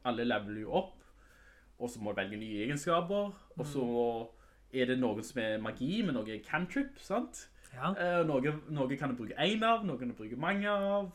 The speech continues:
Speaker 1: eh, hvor mange ganger kan du bruke det? Jeg blir bare sånn, «Å, shit», og så
Speaker 2: Ja, du har spellslots og
Speaker 1: Ja.
Speaker 2: sånt også.
Speaker 1: Ja, og så må du kanskje reste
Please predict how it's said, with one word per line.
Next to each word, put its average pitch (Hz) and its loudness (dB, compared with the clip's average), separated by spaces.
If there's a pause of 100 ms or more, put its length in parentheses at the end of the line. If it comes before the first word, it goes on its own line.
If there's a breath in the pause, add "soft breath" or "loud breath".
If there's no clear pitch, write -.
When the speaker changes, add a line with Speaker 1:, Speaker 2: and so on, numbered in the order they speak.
(120)
Speaker 1:
eh, 135 2
hvor 143 -6
mange 123 0
ganger 113 -2
kan 107 -6
du 101 -10
bruke 196 -2
det? 214 2 (500 loud breath)
Jeg 143 -2
blir 156 4
bare 139 2
sånn, 139 -2
«Å, 208 4
shit», 220 -2
og 165 2
så 151 2 (120)
Speaker 2:
Ja, 151 -12
du 147 -6
har 170 2
spellslots 170 -6
og 131 -6
Speaker 1:
Ja. 110 0
Speaker 2:
sånt - -10
også. 202 -2
Speaker 1:
Ja, 127 -2
og 123 0
så 151 0
må 143 2
du 156 4 (280)
kanskje 143 0
reste - -4